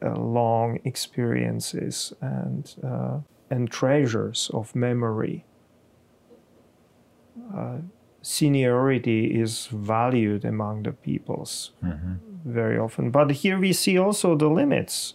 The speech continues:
Speaker 1: You know, Greeks generally would value an, uh, elderly, wise man.
Speaker 2: Mm-hmm.
Speaker 1: Uh,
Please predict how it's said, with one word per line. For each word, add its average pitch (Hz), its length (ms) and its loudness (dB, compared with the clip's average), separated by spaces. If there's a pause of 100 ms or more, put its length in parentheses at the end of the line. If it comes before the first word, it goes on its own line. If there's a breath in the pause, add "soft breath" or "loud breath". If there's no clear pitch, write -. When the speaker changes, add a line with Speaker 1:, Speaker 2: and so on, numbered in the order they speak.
Speaker 1:
You 180 140 0
know, 120 180 4
Greeks 139 480 2
generally 135 720 2
would 110 240 0
value 120 600 2
an, 104 260 0
uh, 113 240 -4 (280)
elderly, 113 840 0
wise 104 800 -2
man. 113 560 -4 (460 soft breath)
Speaker 2:
Mm-hmm. 92 360 -4 (1200 soft breath)
Speaker 1:
Uh, 113 540 -2